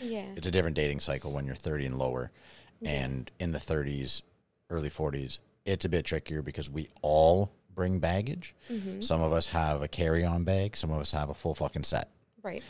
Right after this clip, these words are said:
Speaker 2: So when we're bringing that into relationship, we're bringing a lot of what we've dealt with in the past into the, instead of letting go of that stuff
Speaker 1: Mm-hmm.
Speaker 2: and having a clean slate for yourself, entering a relationship with somebody else.
Speaker 1: Mm-hmm.
Speaker 2: When you're in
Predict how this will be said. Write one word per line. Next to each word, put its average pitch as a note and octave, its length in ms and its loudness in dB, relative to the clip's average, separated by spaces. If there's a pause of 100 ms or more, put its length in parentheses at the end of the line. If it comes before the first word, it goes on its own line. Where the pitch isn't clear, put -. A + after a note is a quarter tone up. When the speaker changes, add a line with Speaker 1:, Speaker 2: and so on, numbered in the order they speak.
(100)
Speaker 2:
So - 140 0
when D2+ 140 2
we're D#2 80 0
bringing D#2+ 300 2
that D2 160 0
into C#2+ 160 -4
relationship, E2+ 720 0
we're D2+ 80 -2
bringing D2+ 220 -2
a C#2 60 -4
lot E2 280 4
of E2 80 -2
what E2 120 -4
we've D2+ 160 -8
dealt D2 220 -2
with D2 160 -8
in D2 80 -6
the C#2 80 -8
past - 480 -6 (160)
into G2 240 2
the, D#2+ 160 -2 (100)
instead D2+ 280 -4
of C2 100 -6
letting G2 300 2
go E2+ 140 0
of C#2 80 -6
that C2+ 220 -4
stuff - 400 -4 (220)
Speaker 1:
Mm-hmm. F#3+ 240 -8
Speaker 2:
and D#2 160 -2
having D2 240 0
a C2+ 80 -6
clean G#2+ 260 2
slate E2+ 300 -2
for - 140 -6
yourself, - 720 0 (360)
entering E2+ 520 0 (120)
a F2+ 60 -2
relationship D2+ 560 -2
with - 80 -4
somebody A2 340 -4
else. - 280 -8
Speaker 1:
Mm-hmm. G3+ 340 -8 (240)
Speaker 2:
When A#2 720 2 (960)
you're F#2+ 260 0 (220)
in G#2+ 420 2